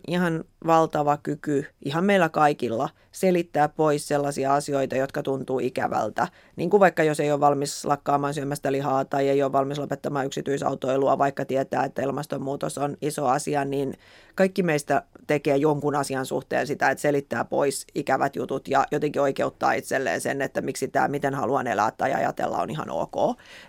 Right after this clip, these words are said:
Niin he on tosi hyviä, monet Trumpin kannattajat, tekemään Trumpin suhteen näin. Niin nyt tässä tapauksessa mä oon ihan varma, että he ajattelee, että Trump ei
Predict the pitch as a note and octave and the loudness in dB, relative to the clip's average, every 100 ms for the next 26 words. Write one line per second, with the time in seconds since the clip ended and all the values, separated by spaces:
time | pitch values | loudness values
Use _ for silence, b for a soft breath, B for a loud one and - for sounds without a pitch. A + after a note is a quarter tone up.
0 | - D#3 - F3 F#3+ F3+ F#3 F#3 F3 D#3+ | -4 -4 -2 0 0 2 0 0 0 0
1 | D#3 D3 D3 C#3+ - C#3+ C#3+ C#3+ C#3+ C#3+ | 0 0 -2 -4 -4 -6 -4 0 0 0
2 | C#3 C#3+ C3+ C#3 - D3 C3+ A3+ F3 D3 | -2 0 2 0 -2 -2 0 0 0 0
3 | C#3+ C3 C3 - C#3 - A#2 A2+ C2+ F#2+ | -2 -2 -4 -4 -6 -2 -2 -2 -4 -4
4 | F3+ - D3+ C#3 C3+ - E3+ G3+ F#3+ F#3 | -6 -6 -4 -4 -2 -2 -2 -2 0 2
5 | F3+ F3 D#3 A#2 E3+ G#3 D#3+ D#3 D3 C3+ | 2 -2 -6 -6 -2 0 0 0 -2 -2
6 | D3 C3 C3 C3+ B2+ C3 C3+ B2 - B2+ | 0 0 -2 -2 0 0 -2 -6 -4 -2
7 | C3 - C3+ C#3 | -2 -2 0 0